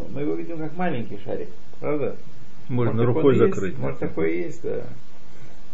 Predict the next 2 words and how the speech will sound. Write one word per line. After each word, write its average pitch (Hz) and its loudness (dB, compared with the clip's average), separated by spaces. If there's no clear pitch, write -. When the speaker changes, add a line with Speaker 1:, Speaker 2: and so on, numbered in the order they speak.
Speaker 1:
Вот. - -2
То. 110 2